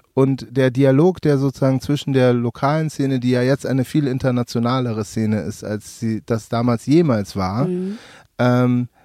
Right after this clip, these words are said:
Speaker 1: stattfindet, den finde ich sehr, sehr spannend. Und das ist, äh, deshalb auch ein wirklich interessanter Ort für uns, um hier zu sein.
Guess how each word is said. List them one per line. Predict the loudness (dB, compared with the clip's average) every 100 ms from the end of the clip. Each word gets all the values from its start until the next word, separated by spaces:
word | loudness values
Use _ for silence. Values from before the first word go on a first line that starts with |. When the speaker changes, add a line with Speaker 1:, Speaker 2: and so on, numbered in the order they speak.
| -14
Speaker 1:
stattfindet, | -2 0 0 0 0 2
den | 0
finde | 0 -2
ich | 0
sehr, | 2 2
sehr | 2 0
spannend. | 0 -2 -2 -6 -14 -10
Und | -6 -2
das | -4 -4
ist, | -8 -8
äh, | -6 -4
deshalb | -2 0 0
auch | 0 0
ein | -2 -2 -4
wirklich | -4 -4
interessanter | -4 -6 -2 0 2 0
Ort | 0 -4 -2
für | -2
uns, | -2 -2
um | -2
hier | 2 2
zu | 2 -2
sein. | -2 -2 -6